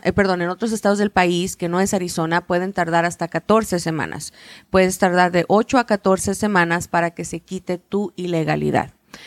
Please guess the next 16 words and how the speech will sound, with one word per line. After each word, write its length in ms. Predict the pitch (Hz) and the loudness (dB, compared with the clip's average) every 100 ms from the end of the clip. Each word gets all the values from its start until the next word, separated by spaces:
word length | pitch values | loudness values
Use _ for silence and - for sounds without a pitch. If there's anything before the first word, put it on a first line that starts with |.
| - _ - | -20 _ 0
Cuando 300 | 196 185 175 | 0 2 -2
se 160 | 180 | -4
quita 340 | 175 233 247 247 | 0 2 2 2
tu 160 | 247 | 4
ilegalidad, 680 | 233 233 233 233 226 175 190 | 4 6 4 4 6 6 4
entonces 480 | - 180 175 175 185 | 0 -2 -2 -2 -4
pasamos 580 | - 180 180 170 170 170 | -2 -2 0 -2 -2 -2
a 60 | 170 | -4
los 160 | 165 | -4
segundos 460 | 175 165 156 160 - | -4 -4 -4 -6 -4
pasos, 480 | 202 214 - 160 - | 0 0 0 -4 -4
que 260 | 170 170 | -2 -2
es 100 | 175 | -2
permisos 520 | - 165 165 160 175 | -6 -6 -6 -6 -4
de 80 | 175 | -4
trabajo 580 | 175 196 170 165 190 190 | -2 2 2 2 2 0